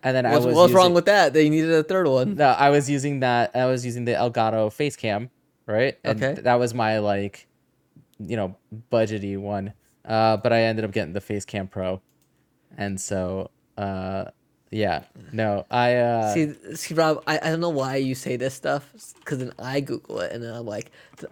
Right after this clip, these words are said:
Speaker 2: I also need the
Speaker 1: Uh,
Speaker 2: Facecam Pro, but I
Speaker 1: no.
Speaker 2: don't, I don't need
Speaker 1: Th-,
Speaker 2: it."
Speaker 1: uh, how
Speaker 2: No,
Speaker 1: many
Speaker 2: I have
Speaker 1: cams,
Speaker 2: my
Speaker 1: how many
Speaker 2: Logitech.
Speaker 1: cams, yeah, how many
Speaker 2: I have, I have the <laughs> D S L R here. I
Speaker 1: Yeah.
Speaker 2: have the Ultra there. I had Logitech there. I'm good. I'm actually good.
Speaker 1: Yeah,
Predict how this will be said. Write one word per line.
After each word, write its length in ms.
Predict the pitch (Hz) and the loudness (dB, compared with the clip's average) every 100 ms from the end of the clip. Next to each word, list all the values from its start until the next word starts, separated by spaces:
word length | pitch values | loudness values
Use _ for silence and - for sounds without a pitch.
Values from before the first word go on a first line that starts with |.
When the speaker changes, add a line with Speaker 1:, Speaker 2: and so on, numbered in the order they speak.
| - | -8
Speaker 2:
I 380 | 135 143 151 143 | -2 2 4 4
also 300 | 131 - 127 | 2 -4 -8
need 200 | 117 - | -10 -8
the 80 | 131 | -8
Speaker 1:
Uh, 20 | |
Speaker 2:
Facecam 460 | 85 - - - | -8 -8 -10 -10
Pro, 340 | - 98 82 - _ | -8 -8 -8 -12 _
but 180 | 139 135 | 2 4
I 40 | 156 | 4
Speaker 1:
no. 40 | |
Speaker 2:
don't, 320 | 123 123 98 | 0 -4 -4
I 140 | 131 143 | -2 0
don't 320 | 127 135 117 | 0 -2 -6
need 100 | 131 | -4
Speaker 1:
Th-, 140 | 170 | -4
Speaker 2:
it." 40 | 160 | -4
Speaker 1:
uh, 60 | |
how 160 | 160 139 | -2 0
Speaker 2:
No, 20 | 175 | 0
Speaker 1:
many 100 | 208 - | 0 0
Speaker 2:
I 80 | - | 2
have 140 | - | 4
Speaker 1:
cams, 160 | 143 127 | 2 2
Speaker 2:
my 80 | |
Speaker 1:
how 60 | 185 | 0
many 100 | 208 | -2
Speaker 2:
Logitech. 100 | - | -2
Speaker 1:
cams, 240 | 214 208 - _ _ | -2 -2 -6 _ _
yeah, 300 | 196 185 135 - - | -4 -4 -4 -10 -12
how 60 | 165 | -6
many 180 | 180 147 | -2 0
Speaker 2:
I 80 | |
have, 560 | 127 143 143 143 - - _ _ _ _ _ | 2 6 6 6 2 -12 _ _ _ _ _
I 100 | 143 | -6
have 420 | 127 135 127 123 - _ | 0 2 2 0 -8 _
the 160 | 156 143 | -12 -6
<laughs> 80 | 135 | -2
D 100 | 120 | 4
S 160 | 156 - | 6 6
L 160 | 165 147 | 6 6
R 160 | 147 | 6
here. 440 | 151 135 127 127 - - | 6 4 2 -4 -8 -2
I 40 | |
Speaker 1:
Yeah. 60 | 160 | 2
Speaker 2:
have 160 | 127 104 | 2 0
the 320 | 135 - - _ _ _ | -6 -12 -20 _ _ _
Ultra 300 | 160 143 147 | 2 4 2
there. 260 | 131 131 123 | 4 2 2
I 20 | |
had 180 | 120 135 | 0 -2
Logitech 520 | 123 120 156 127 123 - _ | 0 -4 -6 -6 -6 -6 _
there. 420 | 127 120 120 117 - _ _ _ _ - | -4 -2 -4 -6 -12 _ _ _ _ -6
I'm 180 | 143 127 | -4 -2
good. 240 | 110 - - | -6 -8 -8
I'm 160 | 120 | -6
actually 300 | 113 120 - | -6 -8 -14
good. 260 | - - - _ _ _ | -14 -14 -14 _ _ _
Speaker 1:
Yeah, 260 | 120 101 | -2 -2